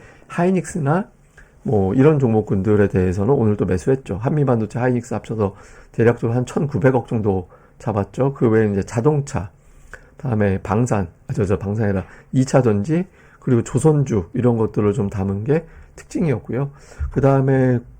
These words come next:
기관 투자자들이 오늘 금융 투자 중심으로 이제 매수가 또 들어왔는데, 뭐, 역시 그 전차 군단,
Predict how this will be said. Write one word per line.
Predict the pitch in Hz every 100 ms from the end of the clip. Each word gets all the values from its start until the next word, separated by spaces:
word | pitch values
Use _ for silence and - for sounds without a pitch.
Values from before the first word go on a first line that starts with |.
| -
기관 | - 139 180 196
투자자들이 | 190 - 156 147 135 127 135 131
오늘 | 127 117 127 117
금융 | - 131 143
투자 | 143 135
중심으로 | 120 117 117 110
이제 | 101
매수가 | 107 104 123
또 | 120
들어왔는데, | 120 113 101 92 104 127 95 - - - - _
뭐, | - 107
역시 | 107 - 123 110 104 - - - _
그 | - 113 117
전차 | - 131 160
군단, | 120 95 92